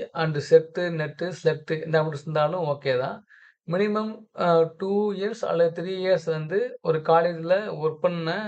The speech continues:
அனுபவம் வேணும். ஓகேங்களா? So, என்ன டிபார்ட்மெண்ட்ல அப்படின்னா, ஹோம் சயின்ஸ்ல. So, பி எஸ் சி ஹோம் சயின்ஸ் with master degree in family resource management, human development, family and community science.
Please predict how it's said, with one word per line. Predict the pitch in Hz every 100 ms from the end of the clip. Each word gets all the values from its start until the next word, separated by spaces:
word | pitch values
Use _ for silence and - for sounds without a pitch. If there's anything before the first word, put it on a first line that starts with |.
| 170 151
அனுபவம் | 160 156 139 131
வேணும். | 127 175 - _ _ _ _ _ _ _ _ _
ஓகேங்களா? | 147 151 147 131 117 _ -
So, | 165 151
என்ன | 170 196 165
டிபார்ட்மெண்ட்ல | 170 170 170 156 151
அப்படின்னா, | 151 180 190 135
ஹோம் | 165 170 -
சயின்ஸ்ல. | 156 147 143 143 220 - _ _ _ -
So, | 165 151
பி | 208 226
எஸ் | 226
சி | 208 202
ஹோம் | 175 180 170
சயின்ஸ் | 170 165 151 202 233 185
with | 165 160 156
master | 151 170 - 185 151
degree | 151 156 220 247 _ _ _ _ _
in | 175 175 165
family | 170 196 196 196 208
resource | 170 185 185 - 165
management, | 156 156 147 151 175 214 - 151
human | 180 190 185 190 165
development, | 156 160 156 160 196 214 170 -
family | 170 175 175 190 -
and | 160 156 -
community | 151 165 170 160 160 135
science. | 165 208